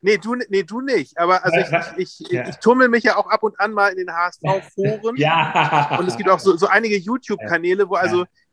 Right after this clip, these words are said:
Speaker 1: wo, wo diese, diese selbstgerechten Menschen,
Speaker 2: Mhm.
Speaker 1: ähm, sowas von übelst über Mannschaft und Trainer herziehen.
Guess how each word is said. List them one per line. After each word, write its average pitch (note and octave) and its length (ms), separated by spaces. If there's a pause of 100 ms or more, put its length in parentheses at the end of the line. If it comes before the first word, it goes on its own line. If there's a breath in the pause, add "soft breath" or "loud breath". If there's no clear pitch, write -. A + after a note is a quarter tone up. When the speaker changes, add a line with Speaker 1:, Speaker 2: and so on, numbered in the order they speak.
(100)
Speaker 1:
wo, D#3+ 200
wo F#3 60
diese, F#3 260
diese E3+ 240
selbstgerechten G3+ 840
Menschen, F#3+ 580
Speaker 2:
Mhm. - 100
Speaker 1:
ähm, E3+ 500
sowas A3 400
von F#3+ 340 (120)
übelst F#3+ 520
über E3 360
Mannschaft G3+ 520
und F3 200
Trainer F3+ 460
herziehen. D#3+ 760